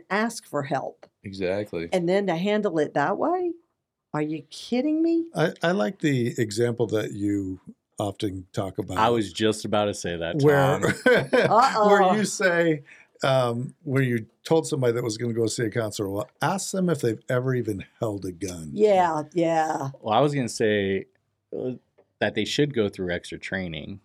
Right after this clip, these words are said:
Speaker 3: Exactly.
Speaker 4: That's, you know, how
Speaker 3: Right.
Speaker 4: you
Speaker 1: Oh, you're,
Speaker 4: talked
Speaker 1: you're
Speaker 4: about.
Speaker 1: talking about what I talked about, about sports
Speaker 4: Yes.
Speaker 1: psychologists.
Speaker 3: Mm-hmm.
Speaker 2: Yeah.
Speaker 1: Yeah,
Speaker 3: Yeah.
Speaker 1: sports psychologists. It's funny because I pulled that up the other day to talk about it in the class next week. Uh,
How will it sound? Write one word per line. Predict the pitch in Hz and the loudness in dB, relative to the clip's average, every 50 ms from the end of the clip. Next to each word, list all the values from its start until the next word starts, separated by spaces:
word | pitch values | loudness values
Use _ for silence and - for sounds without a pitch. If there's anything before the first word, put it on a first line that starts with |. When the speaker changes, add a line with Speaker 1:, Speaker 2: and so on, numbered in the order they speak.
| _ - | _ -4
Speaker 3:
Exactly. | - 135 123 120 147 170 202 208 | -2 -2 0 0 0 0 0 0
Speaker 4:
That's, | 101 95 90 82 - - - 90 | 0 -2 -2 -4 -10 -14 -16 -10
you | 127 104 98 | -6 -6 -4
know, | 90 87 85 | -4 -2 0
how | 87 | 2
Speaker 3:
Right. | 147 180 202 - 202 | 2 2 2 2 2
Speaker 4:
you | 214 | 2
Speaker 1:
Oh, | 202 | 4
you're, | 196 226 240 | 4 4 4
Speaker 4:
talked | 233 - - | 4 2 2
Speaker 1:
you're | 190 208 214 | 2 2 2
Speaker 4:
about. | - | 4
Speaker 1:
talking | - 220 185 | 2 0 0
about | 175 175 185 | 2 2 2
what | 170 156 | 2 2
I | 160 160 | 2 0
talked | 160 - 170 165 | 2 2 0 0
about, | 156 - 165 160 | 2 0 0 2
about | 160 165 - - | 2 0 -2 -2
sports | - - - 185 175 - - - | -8 -2 0 0 0 0 -2 -2
Speaker 4:
Yes. | - 208 208 | 0 2 4
Speaker 1:
psychologists. | 208 220 233 226 208 170 143 135 135 120 110 107 123 | 4 4 4 4 2 2 0 -2 -2 -4 -2 0 0
Speaker 3:
Mm-hmm. | 139 165 170 190 | 0 0 0 -2
Speaker 2:
Yeah. | 202 214 214 208 | 0 0 2 4
Speaker 1:
Yeah, | 220 226 208 160 139 | 4 4 4 2 2
Speaker 3:
Yeah. | 120 151 185 | 2 2 4
Speaker 1:
sports | 240 262 262 254 - | 4 2 0 0 0
psychologists. | - 214 190 196 - 208 208 208 208 196 165 165 165 - | 0 0 0 2 2 2 4 4 2 2 0 -2 0 -2
It's | 170 147 - | -4 -2 0
funny | - 190 180 180 170 | 0 0 0 0 -2
because | 156 156 165 160 151 | -2 -2 -2 -2 0
I | 156 151 | -2 -2
pulled | 151 - 190 175 165 156 | -2 0 0 0 2 2
that | 160 151 | 2 0
up | 160 156 160 - | 0 -2 -2 -2
the | 156 156 | -2 0
other | 160 160 160 | 0 0 0
day | 151 165 165 | 0 2 0
to | 160 160 | 0 0
talk | 160 - - 160 165 165 - | -2 -2 -2 -2 -2 -2 -2
about | 156 147 151 | -2 0 0
it | 151 - | 0 -2
in | - | -4
the | 139 | -8
class | 139 - - 170 170 170 165 - | -6 -2 0 0 0 0 -2 -4
next | 156 - - - - | -8 -10 -8 -2 0
week. | 202 196 170 - - _ _ _ _ _ _ _ _ - - | 0 0 0 -2 -6 _ _ _ _ _ _ _ _ -2 0
Uh, | 175 170 160 156 | 2 2 2 -2